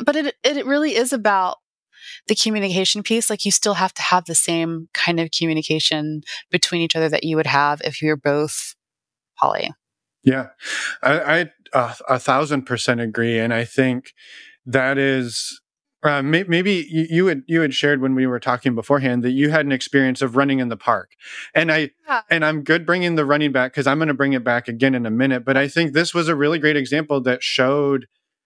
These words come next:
Speaker 2: that you could go and do a thing together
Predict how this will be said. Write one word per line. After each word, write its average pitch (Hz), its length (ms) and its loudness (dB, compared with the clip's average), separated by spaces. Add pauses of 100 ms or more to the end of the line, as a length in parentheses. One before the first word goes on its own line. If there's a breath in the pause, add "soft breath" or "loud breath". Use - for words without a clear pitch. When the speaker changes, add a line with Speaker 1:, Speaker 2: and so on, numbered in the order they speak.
(460)
Speaker 2:
that 147 280 2
you 156 360 2
could 139 240 -2
go 143 220 4
and 139 160 -2
do 147 200 2
a 143 60 2
thing 135 260 -2
together 107 640 -4